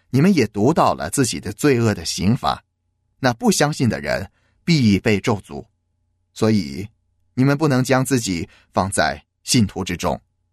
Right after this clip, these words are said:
因为你们没有基督。你们当中有没有人在这样的境况呢？相信自己充满了罪，以至于啊，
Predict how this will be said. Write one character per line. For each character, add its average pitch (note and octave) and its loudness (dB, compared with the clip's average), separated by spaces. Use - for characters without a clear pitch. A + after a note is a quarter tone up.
因 D3 0
为 F3+ 2
你 C#3+ 2
们 D2 -10
没 D2+ -4
有 C#3 -4
基 B2 -2
督。 D#3 0
你 C#3 2
们 F3 2
当 F#3+ 4
中 F3+ 4
有 A2+ 2
没 A#2 2
有 A#2+ 4
人 D#2 -6
在 D#2+ -4
这 F#3 4
样 A2+ 0
的 G2+ -10
境 F#2 -4
况 D#2 -2
呢？ - -10
相 F#3 2
信 C3+ 0
自 C3+ 2
己 E2+ -8
充 C3 0
满 F2 0
了 - -18
罪， - -6
以 A#2+ 4
至 B2+ 4
于 G2 -2
啊， F#2+ -2